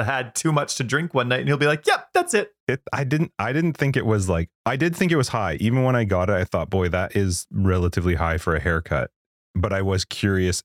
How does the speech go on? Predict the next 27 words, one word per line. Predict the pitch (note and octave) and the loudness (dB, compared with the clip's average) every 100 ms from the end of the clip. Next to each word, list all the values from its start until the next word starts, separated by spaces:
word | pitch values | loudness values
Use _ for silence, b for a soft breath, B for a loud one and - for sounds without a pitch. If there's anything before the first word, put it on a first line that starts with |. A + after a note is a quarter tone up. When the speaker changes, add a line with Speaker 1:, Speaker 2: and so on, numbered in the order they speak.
| - | -4
Speaker 2:
if | F2+ - | -4 -2
I | F2+ | -2
would | E2+ | 0
be | F2 | -2
happy | D#2+ D#2+ D#2 F2+ | -2 -4 -2 -2
with | E2+ E2 | -2 -2
the | D#2+ | 0
results | E2+ E2+ E2 D#2+ - F2 | 0 0 -2 -2 -4 -2
more | D#2 D#2 | -2 -2
so | - | -2
than | E2 D#2+ | -2 0
I | D#2 | 0
was | D#2 | -2
before, | - - B2+ F#2+ | -4 -4 -2 0
which | E2+ E2+ | 0 -2
I | G2+ G2 | -2 -2
was. | C3 C3+ B1+ - - _ _ _ _ - | 0 0 -2 -4 -8 _ _ _ _ -2
So | A#2 | 0
then | G#2+ B2+ | 2 2
it's | C3+ - | 0 -2
put | B2 | -2
me | G#2 | 0
in | G#2 | 2
this | G2 E2+ | 2 0
weird | F2+ G2 F2+ - | 0 2 0 -2
spot | - G2+ F#2+ E2+ | -2 -2 0 0
of | E2 D2+ D#2 | 0 -2 -6